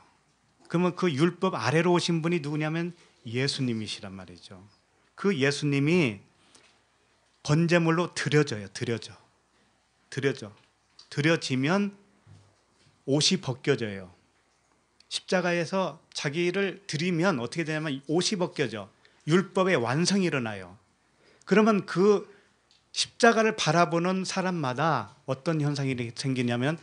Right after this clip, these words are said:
나의 율법도 같이 벗겨지게 돼요. 그래서 주님과 함께 죽은 것, 죽은 것이다. 이렇게 표현도 하는 것이죠. 율법이 벗겨져요. 사람의 생각이 벗겨져요. 그렇게 벗겨지면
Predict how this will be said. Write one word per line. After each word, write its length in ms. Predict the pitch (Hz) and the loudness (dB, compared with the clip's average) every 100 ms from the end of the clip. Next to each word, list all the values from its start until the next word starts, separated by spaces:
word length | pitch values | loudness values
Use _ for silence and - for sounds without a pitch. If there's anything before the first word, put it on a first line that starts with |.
| - - _ _ | -14 -20 _ _
나의 380 | 127 123 131 117 | -4 0 0 0
율법도 460 | 123 117 120 - - | -2 -4 -6 -6 -10
같이 460 | - - 214 233 _ | -8 -6 -6 -6 _
벗겨지게 600 | - 139 - 156 131 110 | -6 -6 -2 -2 -2 -6
돼요. 320 | 101 90 90 98 _ _ _ _ | -8 -14 -18 -20 _ _ _ _
그래서 260 | - 214 208 | -4 -2 -2
주님과 400 | - 165 175 165 | -4 -2 -2 -4
함께 220 | 160 165 | -8 -8
죽은 400 | - - 151 156 | -8 -6 -2 -2
것, 220 | 143 135 - _ - | -2 -4 -8 _ -14
죽은 260 | 117 123 | -8 -6
것이다. 540 | 135 - 110 120 110 135 | -6 -8 -8 -8 -8 -10
이렇게 220 | 123 123 | -10 -10
표현도 320 | 113 156 151 | -8 -8 -8
하는 220 | 123 139 131 | -6 -8 -8
것이죠. 640 | 101 - - 117 117 170 _ _ _ _ _ _ - | -10 -12 -14 -14 -14 -16 _ _ _ _ _ _ -6
율법이 360 | 160 170 165 156 | -6 -4 -6 -8
벗겨져요. 640 | - - 131 - 101 95 104 _ _ - | -10 -10 -10 -10 -14 -16 -20 _ _ -10
사람의 360 | - 170 160 | -4 -2 -2
생각이 600 | 143 180 165 135 156 202 - _ _ _ _ _ | -4 -4 -2 -2 -4 -6 -10 _ _ _ _ _
벗겨져요. 640 | - 139 151 123 101 92 92 _ _ _ _ _ _ _ _ _ _ - | -6 -2 0 -2 -4 -10 -16 _ _ _ _ _ _ _ _ _ _ -10
그렇게 260 | 170 185 | -6 -6
벗겨지면 880 | 156 151 185 180 147 156 190 131 101 | -4 -4 -2 -2 -2 0 0 0 -6